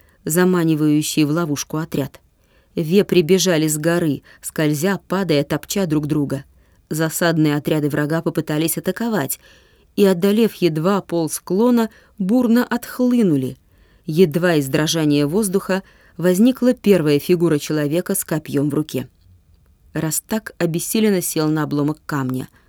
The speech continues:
ноги не держали. На теле вождя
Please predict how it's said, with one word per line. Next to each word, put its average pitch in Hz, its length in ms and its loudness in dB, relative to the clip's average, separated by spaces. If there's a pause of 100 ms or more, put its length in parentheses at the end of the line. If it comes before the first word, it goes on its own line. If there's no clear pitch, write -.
(120)
ноги 175 360 2
не 151 180 2
держали. 147 600 -4 (640)
На 165 220 -2
теле 156 300 0
вождя 151 480 0